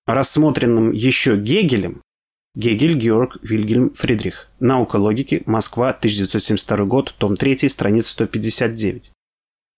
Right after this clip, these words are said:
Соответствующие разъяснения, характеризующие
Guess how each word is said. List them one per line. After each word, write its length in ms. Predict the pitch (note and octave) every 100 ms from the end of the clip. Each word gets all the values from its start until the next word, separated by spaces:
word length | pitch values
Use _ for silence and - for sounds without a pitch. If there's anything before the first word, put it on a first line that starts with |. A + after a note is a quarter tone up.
| _ _ _ -
Соответствующие 920 | - D#3 D#3 F#3 F3 - C#3 - C#3
разъяснения, 840 | B2+ B2 C#3 - F#3+ G3+ A2+ - - _ _ _
характеризующие 1300 | - C#3 C3 - D3 C#3 C3 D#3 A#2+ - - G#2+ G2+